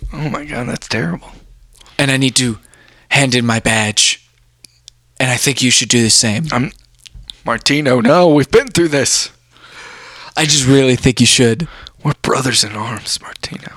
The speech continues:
Speaker 2: That's exactly what I'm talking
Speaker 1: We're
Speaker 2: about.
Speaker 1: brothers in arms, and we gotta stick this out.
Speaker 2: No,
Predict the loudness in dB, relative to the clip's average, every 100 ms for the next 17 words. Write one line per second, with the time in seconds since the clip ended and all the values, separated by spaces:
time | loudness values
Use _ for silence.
0 | -8 -2 0 2 2 2 2 2 2 2
1 | 2 2 0 0 0 2 2 4 2 2
2 | 0 2 2 0 0 -2 -2 -4 -6 -4
3 | -2 0 -2 -6 -2 0 -2 -4 -8 -14
4 | _ -2 2 2 -2